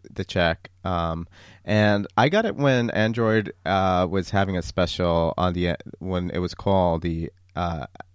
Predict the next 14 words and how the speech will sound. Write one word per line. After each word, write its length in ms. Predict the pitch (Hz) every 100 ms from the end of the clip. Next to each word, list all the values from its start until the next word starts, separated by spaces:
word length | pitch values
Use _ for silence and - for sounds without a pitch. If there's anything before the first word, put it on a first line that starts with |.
| _ - - - -
I 80 | 98
think 200 | - 95
it 40 |
was 140 | 90 -
the 140 | 87 -
Apps 300 | 85 80 -
Marketplace 880 | 82 80 92 - - 101 98 - -
or 120 | 85
the 120 | 82 82
Apps 260 | 82 -
Market, 360 | 87 87 90 - - _ _ _ _ _ - -
Android 320 | 101 90 92 87
Market, 400 | 87 87 90 - -
Market. 440 | 101 92 90 87